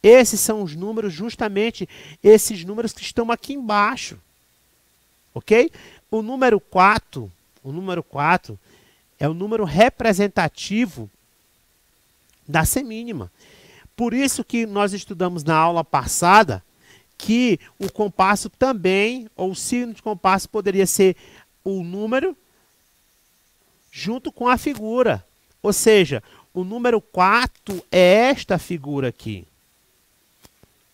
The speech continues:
Ou seja, o número quatro é essa figura. Não, voltei não, eu não passei, eu voltei mesmo. O número quatro é esta figura aqui. Então, a semínima é a figura que representa um tempo nesse compasso.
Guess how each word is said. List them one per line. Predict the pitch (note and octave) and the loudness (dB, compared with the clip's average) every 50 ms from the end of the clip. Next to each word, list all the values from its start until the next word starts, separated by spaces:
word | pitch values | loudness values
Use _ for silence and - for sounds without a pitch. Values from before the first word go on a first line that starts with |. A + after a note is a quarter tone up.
| _ _ _ _ _ _ _ - - _ _ _ _ _ _ _ _ _ | _ _ _ _ _ _ _ -20 -20 _ _ _ _ _ _ _ _ _
Ou | - F#3 | -8 -6
seja, | - - - A3+ A3+ A3 - G#3+ | -4 2 2 4 4 4 2 0
o | G#3 | -6
número | G#3 G#3+ G#3+ G#3+ G#3 | -4 -2 0 0 0
quatro | - - G3+ G#3 G#3 A3+ B3 - A3+ | -2 0 2 4 4 4 2 2 4
é | G#3 G3+ G#3 | 6 6 6
essa | A3+ B3+ - B3 A#3+ | 6 4 2 0 -2
figura. | - - C4 G3+ F#3 G3 F3+ E3 F3+ | -2 -2 -6 -4 -2 -2 -2 0 2
Não, | G#3 A#3 | 2 4
voltei | G3+ A#3 B3 A#3+ - C4 E4+ F4+ | 4 4 2 2 2 0 0 2
não, | D4+ A#3 A3 G#3 F#3+ F3+ | 2 2 4 4 4 2
eu | E3+ E3 | 0 0
não | E3+ F3 | -2 -6
passei, | F3+ - F3 E3+ - G#3+ A3 | -6 -8 -10 -6 -4 -2 -2
eu | G3+ F#3+ F3+ | 0 0 0
voltei | F#3+ A#3 A#3+ - - A#3+ F#4 G4 | 0 0 0 2 4 4 4 6
mesmo. | D#4 A#3 A3 F#3+ E3+ C#3+ - - - - - _ _ | 6 6 6 6 6 2 -2 -12 -20 -20 -20 _ _
O | - | -10
número | E3+ G3 A3 A3+ A3 | -4 -2 0 0 0
quatro | G#3+ - G#3 G3+ G#3 - - - - | 0 2 4 4 4 2 0 -2 0
é | G3 G3+ | 2 4
esta | G3 F#3+ G#3 A3+ B3+ D4+ C4 - A#3+ - | 4 4 4 4 4 2 2 0 -4 -4
figura | - G#3 F3 D#3 E3 D#3 D3+ | -4 -8 -8 -8 -6 -4 -4
aqui. | C#3+ - - A#2+ G#2 F#2 E2+ - - - - - - - - - _ _ _ _ _ _ _ - - - - - - - - _ _ | -6 -6 -8 -10 -10 -10 -12 -18 -20 -20 -20 -20 -18 -18 -18 -20 _ _ _ _ _ _ _ -20 -20 -20 -20 -20 -20 -20 -20 _ _
Então, | D#3 D#3 - _ _ | -4 -4 -4 _ _
a | - F#3 A3 C4 C4 | 2 4 4 4 4
semínima | - - - A#3+ G#3 F#3+ G3 A3 A3+ A3+ G#3 G#3 | 4 0 -2 -4 -4 -6 -8 -10 -8 -4 -2 0
é | G3+ | 2
a | G3+ G3+ | 2 0
figura | - - G#3 F3 F#3 A3+ A#3 A3+ | 0 -4 -10 -6 -4 -2 -2 -2
que | - - G#3+ | -2 -2 -2
representa | F3+ F#3+ G#3 - - G#3 G#3 F3+ G#3 G3+ F#3+ G3 G3 - _ - | 0 0 -2 -2 -2 -2 -2 0 -2 -2 -2 -2 -4 -4 _ -10
um | A#3+ A#3+ G#3+ - _ _ | -14 -14 -14 -16 _ _
tempo | - C4 D4+ D#4+ D#4+ - _ _ _ _ _ _ _ _ _ _ _ _ _ _ | -4 0 0 0 0 -2 _ _ _ _ _ _ _ _ _ _ _ _ _ _
nesse | - C#3+ D3 D3+ C#3+ - - | -8 -4 -4 -4 -4 -4 -10
compasso. | _ - D3 C3+ - - - - - - - - - | _ -16 -16 -14 -14 -14 -14 -14 -16 -18 -20 -20 -20